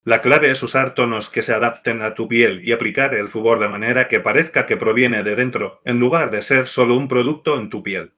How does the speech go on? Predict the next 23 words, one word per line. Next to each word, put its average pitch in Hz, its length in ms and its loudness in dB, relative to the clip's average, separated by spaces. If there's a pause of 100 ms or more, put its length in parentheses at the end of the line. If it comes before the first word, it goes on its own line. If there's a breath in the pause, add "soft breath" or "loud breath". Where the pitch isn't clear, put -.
(260)
Historia 156 600 4
y 123 80 2
evolución 117 500 2
del 110 140 2
maquillaje 117 600 0
natural. 127 500 2
El 117 140 2
maquillaje 120 560 2
natural 120 480 2
ha 120 80 4
recorrido 117 500 2
un 123 140 2
largo 117 260 4
camino. 90 540 -8 (200)
Desde 120 240 4
las 139 160 2
primeras 143 540 2
civilizaciones, 131 880 0 (240 soft breath)
donde 139 300 0
se 135 120 -4
usaban 135 500 0
pigmentos 127 600 0
naturales, 107 720 -2